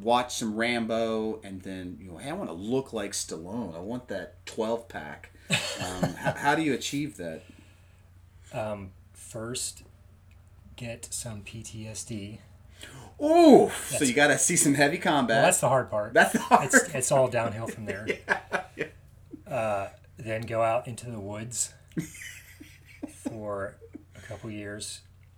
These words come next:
Speaker 2: uh, and you wanna do a bunch of push-ups.
Speaker 1: Push-ups. Hit that chest, hit those
Speaker 2: Right.
Speaker 1: arms.
Speaker 2: Tries.
Speaker 1: And tries.
Speaker 2: Uh, find a sturdy tree branch and do some pull-ups.
Speaker 1: Yes. Yes.
Speaker 2: Mm-hmm.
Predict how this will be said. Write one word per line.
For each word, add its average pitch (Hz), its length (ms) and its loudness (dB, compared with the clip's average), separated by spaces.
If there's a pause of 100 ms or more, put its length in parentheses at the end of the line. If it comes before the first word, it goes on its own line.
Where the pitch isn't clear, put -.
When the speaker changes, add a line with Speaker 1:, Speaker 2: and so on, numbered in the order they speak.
(420)
Speaker 2:
uh, 110 320 -6
and 110 100 -14
you 101 100 -14
wanna 101 180 -12
do 101 160 -12
a 95 40 -12
bunch 92 240 -12
of 95 80 -16
push-ups. - 640 -12 (120)
Speaker 1:
Push-ups. - 580 2 (640)
Hit 104 180 -6
that 98 200 -6
chest, 113 400 -4
hit 113 120 -12
those 95 180 -6
Speaker 2:
Right. 101 100 -4
Speaker 1:
arms. 117 420 -4 (100)
Speaker 2:
Tries. 92 480 -14 (240)
Speaker 1:
And 107 120 -6
tries. 120 500 2 (160)
Speaker 2:
Uh, 101 220 -10
find 104 340 -6
a 98 100 -10 (140)
sturdy 107 480 -10
tree 113 320 -10
branch 107 380 -8
and 98 100 -14
do 110 120 -8
some 95 180 -10
pull-ups. - 720 -12
Speaker 1:
Yes. - 800 0 (220)
Yes. 85 560 -10
Speaker 2:
Mm-hmm. 107 120 -14